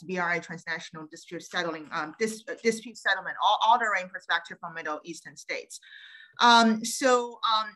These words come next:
I, I consider myself as a dispute resolution scholar, and also I'm an arbitration lawyer myself. I,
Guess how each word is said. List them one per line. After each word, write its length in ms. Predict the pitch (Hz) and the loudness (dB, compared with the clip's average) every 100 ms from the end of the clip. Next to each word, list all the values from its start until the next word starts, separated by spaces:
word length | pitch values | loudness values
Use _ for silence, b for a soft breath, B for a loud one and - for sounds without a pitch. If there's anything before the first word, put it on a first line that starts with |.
| - | 2
I, 520 | 214 220 254 294 302 - | 4 4 0 -4 -4 0
I 60 | 247 | 0
consider 300 | 269 240 226 | 0 -6 -6
myself 280 | - 175 175 | -2 -2 -2
as 160 | 170 - | -4 -4
a 200 | 180 165 160 _ - | -4 -4 -6 _ -12
dispute 280 | 196 - | -8 -6
resolution 300 | 180 180 175 | -4 -4 -4
scholar, 400 | 170 175 160 156 | -6 -4 -2 -2
and 80 | 156 | -2
also 300 | 156 - 165 | -4 -6 -6
I'm 140 | 156 156 | -4 -4
an 140 | 147 160 | -6 -4
arbitration 400 | 165 160 156 151 | -4 -6 -10 -8
lawyer 280 | 147 147 139 | -6 -6 -8
myself. 560 | 135 - 285 190 170 - | -12 -4 0 2 0 -2
I, 200 | 151 | -4